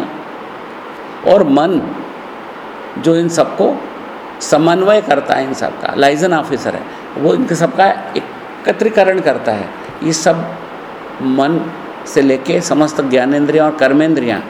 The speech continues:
मात्र उस चेतना के लिए काम करती हैं। जिस, जो चेतना हमारा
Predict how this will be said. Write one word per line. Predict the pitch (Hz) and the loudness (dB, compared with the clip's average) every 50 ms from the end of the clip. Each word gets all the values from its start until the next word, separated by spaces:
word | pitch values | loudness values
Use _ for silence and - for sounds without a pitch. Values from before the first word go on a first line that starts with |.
| - - - - - - | -12 -12 -12 -12 -4 0
मात्र | 127 127 131 139 143 160 185 175 - 185 202 208 202 - - - - | 2 4 4 4 4 2 0 0 2 2 2 2 0 -4 -10 -6 0
उस | 170 185 180 - - - - - - - - - - - | 0 0 0 0 -8 -10 -12 -14 -14 -14 -14 -14 -8 0
चेतना | - 147 143 147 151 160 156 147 | 2 2 2 4 2 2 2 2
के | 151 151 160 | 2 2 2
लिए | 151 151 143 | 4 4 2
काम | - - 104 107 - - | 2 -2 -4 -2 -4 -4
करती | - - - - - - | -6 -8 -10 -10 -12 -12
हैं। | - - - - - - - - - - | -12 -12 -12 -14 -14 -14 -14 -12 -4 2
जिस, | 156 175 165 170 | 2 2 2 2
जो | 170 147 165 | 0 0 0
चेतना | 160 165 143 135 131 - 156 165 147 | 0 2 0 0 2 2 0 0 0
हमारा | 120 117 123 131 135 151 185 214 277 | 0 0 2 2 2 2 2 0 -2